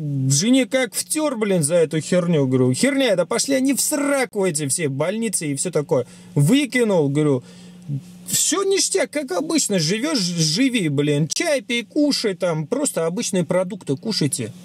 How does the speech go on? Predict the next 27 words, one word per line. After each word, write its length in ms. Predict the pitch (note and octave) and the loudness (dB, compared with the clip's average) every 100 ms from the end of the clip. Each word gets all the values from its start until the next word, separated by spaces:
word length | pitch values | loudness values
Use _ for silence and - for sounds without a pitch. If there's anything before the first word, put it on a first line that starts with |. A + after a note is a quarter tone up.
| - | -2
нормальные 440 | D3 F3+ A#3+ B3 F#3 | 0 2 0 0 0
продукты 460 | F3 E3+ G#3+ E3+ | 0 0 -2 -2
с 80 | D3 | 0
огорода, 580 | D3 E3+ F#3 E3 B2 F2+ - - | 0 2 2 2 0 -4 -12 -4
и 80 | F3+ | -2
всё». 400 | - A3 F3 - - - - | 2 2 0 -2 -18 -14 0
Я 160 | E3 | 0
старался 680 | F#3 F#3+ A3+ C4+ - F#3+ C#3+ - - - - - - | 2 0 0 0 2 2 0 -8 -20 -20 -20 -14 -2
приносить 460 | F3+ F3 F3+ B3 | 2 2 2 0
жене 280 | F#3 F3 G#3 | 2 2 2
что-то 300 | G#3+ G#3+ F#3+ | 2 -2 0
с 140 | E3 F3 | 0 0
огорода, 480 | E3 F#3+ G3 C#3+ | 2 2 2 0
такие 340 | B2 D#3+ F#3+ G3+ | 0 0 2 0
вот 140 | D3+ | 2
вещи 320 | D3+ C#3 - | 2 2 0
покупать, 580 | B2 A#2+ A#2+ - F#2 - - - - - | -4 -2 -2 -2 -4 -8 -18 -20 -20 -4
а 100 | D#3 | 0
не 120 | G#3+ G#3+ | 0 0
всякие 380 | A3+ G#3+ F3 | 0 0 -2
там 180 | D#3 D3 | 0 0
непонятки. 720 | C#3+ C3 D3 C3+ A2+ - A#2 - - - - - - - | 0 0 0 0 -2 -6 -10 -10 -20 -20 -20 -20 -20 -4
Научил 540 | D#3 D3+ F3+ - A3+ | 2 4 4 2 0
ей, 160 | G3+ E3+ | 2 0
что 180 | - D#3 | -2 -2
такое 500 | D#3 E3 D3 C#3 A#2+ | 0 2 4 4 2
доктора. 760 | B2 C3 C3 C3+ D3 C#3+ A#2 | 0 0 0 2 2 2 0